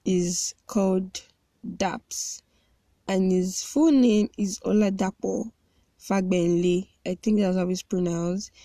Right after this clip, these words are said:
And he has worked with Two Chainz, Rita Ora, Migos, Lucifer, and other people. I'm just like,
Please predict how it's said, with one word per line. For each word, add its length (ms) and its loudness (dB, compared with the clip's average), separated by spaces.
And 100 0
he 80 2
has 180 2
worked 360 2
with 240 -2
Two 160 -2
Chainz, 580 2
Rita 200 -2
Ora, 380 2
Migos, 540 2
Lucifer, 580 2
and 160 2
other 280 4
people. 440 0
I'm 160 6
just 180 2
like, 240 4